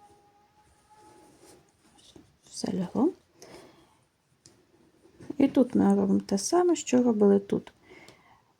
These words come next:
Два, два кластера в арку, вісім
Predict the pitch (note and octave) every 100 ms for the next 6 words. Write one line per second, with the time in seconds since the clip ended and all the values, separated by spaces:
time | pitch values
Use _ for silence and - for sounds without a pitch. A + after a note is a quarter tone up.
0 | _ _ _ _ _ _ A3+ G#3 G3+ A3+
1 | A3 G3+ - - - - _ _ _ A3
2 | G#3+ G3+ G#3 A3+ A3 A3 F#3+ - - F#3
3 | G3 F#3 - _ _ D#4+ A#3 A#3 B3+ E4
4 | F4 - D#4 D4 _ _ _ _ _ _
5 | _ _ _ - G3+ A3 G3+ - F3